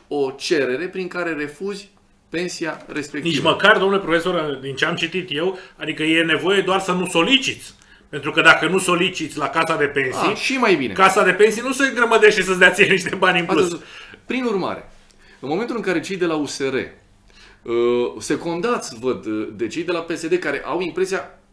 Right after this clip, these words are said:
Speaker 1: și nu știu ce juriști au acolo, în condiția în care nu le arată, „Domne, este vorba despre totuși Constituția țării”, să mai, uh, prindă și o brumă de imagine, dar nu este pozitivă, este negativă. Vă dați seama ce se întâmplă când acești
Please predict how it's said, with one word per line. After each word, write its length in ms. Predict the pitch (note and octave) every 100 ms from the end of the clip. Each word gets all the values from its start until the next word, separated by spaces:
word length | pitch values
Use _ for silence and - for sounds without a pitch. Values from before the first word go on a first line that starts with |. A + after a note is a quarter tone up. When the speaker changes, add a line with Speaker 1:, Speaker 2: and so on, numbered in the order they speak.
| _ -
Speaker 1:
și 140 | G2+
nu 60 | A#2+
știu 120 | D3
ce 120 | D#3
juriști 440 | B2+ B2+ A#2+ -
au 120 | G#2 F#2+
acolo, 320 | F2 F#2+ G2
în 100 | G2+
condiția 380 | A2 G#2 B2 A#2+
în 60 |
care 180 | A2+ A2
nu 100 | C3
le 140 | C3+
arată, 380 | A#2 B2 C3 -
„Domne, 380 | G2 C#3 E3 B2
este 260 | A2 A2+ A2
vorba 300 | C#3 E3 D#3
despre 220 | C#3 B2
totuși 320 | D#3+ D#3+ -
Constituția 540 | C#3 A#2+ B2 D3 D3
țării”, 280 | B2+ C#3 G2+ - - - - - -
să 360 | - - D#3+ D#3+
mai, 280 | C#3 D#3 D3+
uh, 200 | C#3+ D3 -
prindă 280 | F3 A3+ G3+
și 280 | - G#3 F#3
o 120 | C#3+
brumă 360 | B2 F3 G3 D3
de 120 | D3+
imagine, 520 | C#3 B2+ C3 A#2 A#2
dar 160 | A2+ D#3+
nu 100 | G#3+
este 240 | G3 F#3
pozitivă, 540 | - D#3+ D3 - C3+
este 200 | C#3+ C#3
negativă. 680 | C3+ B2+ A2 - F2+ A2 C#3 - -
Vă 120 | C3 C3+
dați 320 | G3 G#3+ -
seama 260 | F3 E3+
ce 120 | C#3 D3+
se 140 | D#3
întâmplă 420 | B2 B2 D3 B2+
când 180 | A#2+ A#2
acești 380 | G#2 C3+ C3+